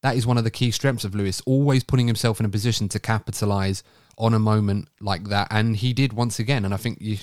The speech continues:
you should praise him for that. Or at least I should probably praise him for that. Um, Valtteri Bottas, um, I would probably give Valtteri Bottas a,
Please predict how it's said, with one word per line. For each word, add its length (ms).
you 80
should 160
praise 260
him 100
for 120
that. 220
Or 100
at 40
least 180
I 120
should 160
probably 240
praise 240
him 80
for 120
that. 200
Um, 380
Valtteri 480
Bottas, 720
um, 520
I 300
would 200
probably 240
give 140
Valtteri 400
Bottas 800
a, 520